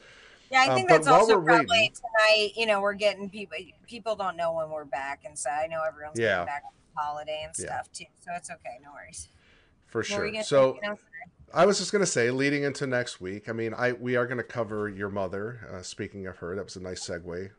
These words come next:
Speaker 2: there. And so we're gonna go over some interesting facts about her family history, uh, personal testimonies from her daughter, and some other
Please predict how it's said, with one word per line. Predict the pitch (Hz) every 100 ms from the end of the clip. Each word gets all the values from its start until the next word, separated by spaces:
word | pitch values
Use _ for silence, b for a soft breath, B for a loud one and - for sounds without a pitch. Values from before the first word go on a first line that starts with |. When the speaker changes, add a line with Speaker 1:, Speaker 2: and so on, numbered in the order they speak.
| _
Speaker 2:
there. | 90 87 92 95
And | 98 98 95 95
so | - 113
we're | 107
gonna | 120 120
go | 117
over | 113 110
some | - 107 104 b b b -
interesting | 147 147 131 135
facts | 117 117 110 -
about | 107 98
her | 101
family | - 98 92 90
history, | 104 - 98 95 95 95 B B B B -
uh, | 85 85 82 85 _
personal | - 101 - 98 92 90 _ _ _ _ -
testimonies | 151 139 127 120 117 107
from | - 95
her | 98
daughter, | 104 107 107 104 104 104 B B B B -
and | 92 90
some | - 95
other | 95 90 90